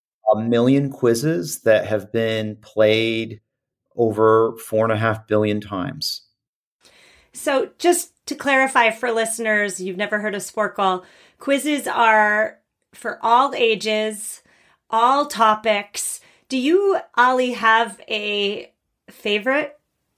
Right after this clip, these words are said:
Speaker 2: Sporkle quiz?
Speaker 1: I have a both favorite topic and favorite quiz. My favorite category is geography, and my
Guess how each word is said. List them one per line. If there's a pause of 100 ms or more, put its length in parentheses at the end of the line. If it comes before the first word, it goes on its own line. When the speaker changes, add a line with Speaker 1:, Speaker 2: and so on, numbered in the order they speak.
(160)
Speaker 2:
Sporkle
quiz? (640)
Speaker 1:
I
have
a
both (160)
favorite
topic (180)
and (180)
favorite
quiz. (600)
My
favorite
category
is
geography, (140)
and (260)
my